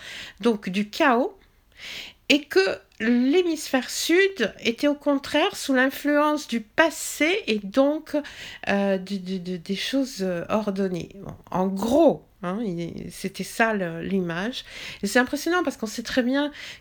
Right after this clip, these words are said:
que toute la pollution, tous les problèmes, euh, euh, on va dire existentiels très graves, euh,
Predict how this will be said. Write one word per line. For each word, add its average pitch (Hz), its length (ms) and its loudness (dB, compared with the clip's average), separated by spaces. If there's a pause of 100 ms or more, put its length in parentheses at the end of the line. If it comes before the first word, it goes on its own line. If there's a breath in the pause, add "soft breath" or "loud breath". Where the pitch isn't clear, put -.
que 240 100 -2
toute 233 260 -4
la 262 120 4
pollution, 254 800 0
tous - 200 -4
les 247 160 2
problèmes, 240 880 -2
euh, 196 260 0 (460 loud breath)
euh, 180 480 -2
on 175 80 -4
va 190 140 0
dire 226 200 -2
existentiels 214 1040 -2
très 233 220 -2
graves, 214 480 0
euh, 180 340 0